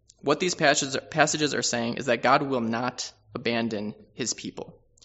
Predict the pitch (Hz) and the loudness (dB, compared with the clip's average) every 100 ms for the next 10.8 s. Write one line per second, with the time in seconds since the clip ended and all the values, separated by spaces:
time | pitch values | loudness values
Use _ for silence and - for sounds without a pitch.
0 | - _ - 151 110 - 131 151 175 208 | -20 _ 2 2 2 -2 0 2 2 -2
1 | - - _ 131 127 135 127 - 127 - | -8 -20 _ 0 0 0 -4 -6 -6 -6
2 | - - _ _ _ _ _ - 135 139 | -8 -12 _ _ _ _ _ -14 2 2
3 | 165 202 - 135 139 135 123 151 - - | 4 0 -2 0 0 0 -2 -2 -8 -20
4 | _ _ _ _ _ _ _ _ _ - | _ _ _ _ _ _ _ _ _ -2
5 | 135 - - 156 160 151 123 135 - - | 0 2 4 4 4 2 0 -2 -8 -12
6 | - 120 - 139 135 131 135 - _ _ | -6 -6 0 0 0 -2 -4 -10 _ _
7 | _ _ 120 123 - 127 113 - 104 - | _ _ 0 0 2 0 -2 -2 -4 -10
8 | - _ - 120 117 120 117 104 101 98 | -16 _ -8 -6 -4 -4 -2 -4 -8 -8
9 | - - 113 - 104 104 120 135 123 117 | -10 -6 -6 -2 -2 -2 -2 0 0 0
10 | - 127 - 123 120 113 117 | 2 2 2 -4 -4 -4 -4